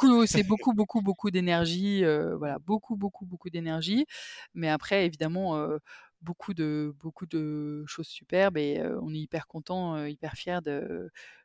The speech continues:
Speaker 2: de, de, de faire ce qu'on a fait, heu, heu, parce que, bon, on a quarante-trois salariés, mais on a un bureau qui est aussi, heu, heu, en Haute-Marne, dans, plutôt vers l'est de la France, au nord de Dijon. On a,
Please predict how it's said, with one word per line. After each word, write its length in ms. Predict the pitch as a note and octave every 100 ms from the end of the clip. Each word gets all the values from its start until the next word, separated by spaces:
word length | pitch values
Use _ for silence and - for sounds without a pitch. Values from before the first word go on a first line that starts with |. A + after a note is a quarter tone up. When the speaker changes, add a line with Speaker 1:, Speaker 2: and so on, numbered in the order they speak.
| _
Speaker 2:
de, 160 | D#3 D#3
de, 300 | D#3 D3+ D3+
de 100 | D#3
faire 180 | - E3
ce 60 |
qu'on 160 | - D#3
a 80 | D3
fait, 500 | - G3 G#3 G3 D3+
heu, 20 | - - - - D3+
heu, 100 | - -
parce 120 | E3
que, 600 | E3+ D#3+ E3 - - -
bon, 160 | - D#3 -
on 120 | D3+
a 100 | D#3
quarante-trois 420 | D3+ E3 E3 -
salariés, 460 | D#3+ D#3 D#3+ F#3+ A3
mais 80 | F#3
on 200 | D#3 D#3
a 60 |
un 140 | D#3 D#3
bureau 380 | E3 E3+ F#3+ F#3+
qui 220 | - D#3
est 60 |
aussi, 360 | D#3 - - F3+
heu, 160 | D#3 C#3+ - - - E3
heu, 300 | D#3 D3+ E3 E3+
en 440 | - - D#3 D#3 -
Haute-Marne, 600 | E3+ - F#3 B3 G3+ D3+ -
dans, 360 | - D3+ D3+ D3 D3+
plutôt 220 | - -
vers 160 | D#3+ D3+
l'est 200 | D#3+ E3
de 60 | E3
la 140 | D3+
France, 260 | - F#3 -
au 40 |
nord 180 | D#3+ E3
de 100 | D#3+
Dijon. 300 | D3+ D#3+ G3 A3
On 60 |
a, 80 | D#3+